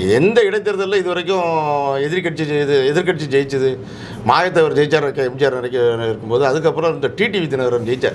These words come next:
மீதி எந்த இடத்துலையுமே வந்து ஆளுங்கட்சி தான் ஜெயிக்கும். So, நம்ம எதுக்கு காசை வேஸ்ட் பண்ணிக்கிட்டு அப்படின்னு கூட ஒதுங்கியிருக்கலாம். தேவையில்லாத இப்ப கூட்டணி பிரச்சனைகள்லாம் நிறைய இது இருக்குங்கிறனால விலை-, விலகி இருக்கலாம்.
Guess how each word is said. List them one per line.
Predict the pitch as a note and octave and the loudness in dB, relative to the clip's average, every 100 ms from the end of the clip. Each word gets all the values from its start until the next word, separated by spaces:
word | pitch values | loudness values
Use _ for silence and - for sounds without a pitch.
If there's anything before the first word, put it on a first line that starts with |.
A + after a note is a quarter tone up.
| G2 | -4
மீதி | C3 B2 | -4 2
எந்த | B2 D#3 D#3 | 2 4 2
இடத்துலையுமே | C#3+ D3 D3+ D#3+ D#3 | 2 0 0 0 0
வந்து | B2+ D3 D#3+ G#2+ | 0 0 0 0
ஆளுங்கட்சி | B2 C#3 B2 A2 | 0 0 -2 -2
தான் | C3+ B2 | -4 -2
ஜெயிக்கும். | A#2 A2+ G2+ - - - - - | -4 -4 -6 -8 -12 -12 -10 -4
So, | - D#3 | 2 2
நம்ம | C#3+ D#3 | 4 2
எதுக்கு | D#3+ F3 | 4 2
காசை | E3+ D#3+ D3 E3+ | 4 2 2 0
வேஸ்ட் | E3+ E3 | -2 -2
பண்ணிக்கிட்டு | E3 D#3 D3+ D3 A2+ | -2 -2 0 0 0
அப்படின்னு | B2 B2+ C#3 D3 | -2 0 -2 -2
கூட | D3 C#3+ | 0 0
ஒதுங்கியிருக்கலாம். | C#3+ D3 C#3+ C#3 C#3 C3+ B2+ - - - - - | 0 -2 0 2 2 0 -6 -16 -20 -18 -18 0
தேவையில்லாத | C#3+ D#3+ E3 D#3 D3+ | 4 4 4 2 2
இப்ப | D3 D3 | 2 2
கூட்டணி | G3 G#3+ G#3 F3+ | 0 0 2 2
பிரச்சனைகள்லாம் | D#3+ D#3 D3+ D3 D3 | -2 -2 0 0 0
நிறைய | C3+ B2+ C3+ | 0 0 0
இது | C3+ | 0
இருக்குங்கிறனால | A#2+ C3+ B2+ A#2+ A#2+ A#2 A#2 | -2 -2 -2 -2 0 0 0
விலை-, | A2 A2 | 0 0
விலகி | A2 A#2 | 0 0
இருக்கலாம். | A#2 G#2+ G#2 G2 | 0 0 -2 -2